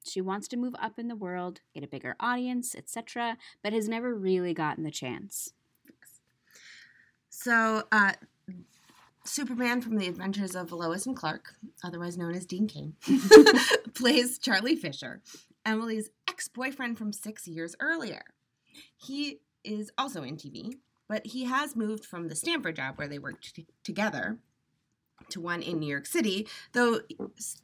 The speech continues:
Speaker 2: he's still on local news, so it's more like he's, like, a New York One morning host, I think.
Speaker 1: That tracks.
Speaker 2: That was what I got.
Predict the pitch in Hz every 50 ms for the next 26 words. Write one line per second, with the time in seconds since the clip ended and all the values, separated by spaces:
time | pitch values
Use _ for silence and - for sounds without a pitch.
0 | _ _ - 208 214 208 202 - - - - 220 214 214 214 214 214 196 - -
1 | 196 190 185 185 180 170 165 170 185 190 294 320 320 349 381 427 440 440 - -
2 | - 262 240 226 220 208 214 214 202 202 202 202 196 190 - - 185 175 170 180
3 | 170 170 170 165 160 160 160 156 151 147 147 151 151 - - 143 131 127 160 180
4 | 202 226 277 320 330 330 330 339 339 - - 359 339 349 381 381 381 381 - -
5 | _ - - - - 190 165 - - 156 156 170 151 175 175 - - - - 180
6 | 175 175 170 214 220 - -